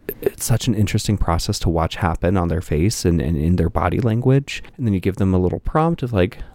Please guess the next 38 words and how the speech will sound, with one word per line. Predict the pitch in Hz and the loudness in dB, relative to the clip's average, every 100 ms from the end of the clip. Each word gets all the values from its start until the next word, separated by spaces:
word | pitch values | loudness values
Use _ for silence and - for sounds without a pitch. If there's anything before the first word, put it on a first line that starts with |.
| 294 | 0
"All | 311 | 0
right, | 330 185 - | 2 0 0
so | - - - 85 90 180 - - | -2 -2 0 2 2 2 -2 -4
let's | 254 247 - | -2 0 0
make | 220 | 0
a | 185 | 0
sand | - 180 196 | 0 0 -2
tray | - 110 | -2 0
about | 98 - - | 0 0 0
this. | 110 - - - - - - - - | 0 0 -2 0 -2 -6 -10 -12 -4
Let's, | 151 - - - | -2 0 -2 0
let's | 147 - | 0 0
see | - 101 | 0 2
how | 95 | 2
this | 87 85 | 2 0
goes." | - - - - - - | 0 -2 -2 -4 -6 -12
So, | - 120 | -4 2
like, | 107 98 - - | 2 0 -4 -2
you | 104 | 2
mentioned, | 101 92 92 85 85 85 | 2 0 0 0 0 0
like, | 85 82 - - | -2 -2 -6 -6
a | |
dragon. | 117 135 147 120 - - 92 | -2 0 0 0 -2 -4 -2
That | 98 | -2
could | - | 0
be, | 113 | 0
like, | 104 - | 0 0
the | 95 | 0
protective | - - - - 98 90 85 | 0 0 -2 0 0 0 0
mom, | 85 85 73 55 80 - | 2 2 0 -4 -4 -4
angry, | - 120 117 107 107 | -2 0 2 2 0
fiery | 101 120 123 127 113 110 | -2 -2 0 0 2 2
dragon | 107 98 92 - 80 | 2 2 0 -2 -6
trying | - 104 | -2 0
to | 92 | 0
protect | - - - - - - | -2 -4 -2 -4 -4 -4
the | 107 | -4
children, | - 95 90 - 71 - | 0 0 0 -2 -2 -4